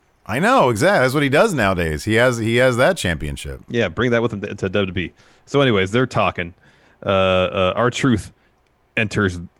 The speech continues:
Speaker 2: the frame, uh, and Apollo says, "Hey, you look shook."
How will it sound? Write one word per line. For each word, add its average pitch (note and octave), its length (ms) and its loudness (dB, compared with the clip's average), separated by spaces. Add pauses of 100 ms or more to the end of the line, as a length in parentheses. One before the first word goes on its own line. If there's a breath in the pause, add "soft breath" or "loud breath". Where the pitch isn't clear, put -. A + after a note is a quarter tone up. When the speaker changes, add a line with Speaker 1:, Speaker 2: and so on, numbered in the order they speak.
Speaker 2:
the F#2+ 100 -4
frame, G2 560 -2 (560 soft breath)
uh, G2+ 40 -2
and F#2 440 0
Apollo A#2 320 0
says, G2 240 -4
"Hey, D3 100 0
you C3+ 160 4
look C3 160 0
shook." - 520 -2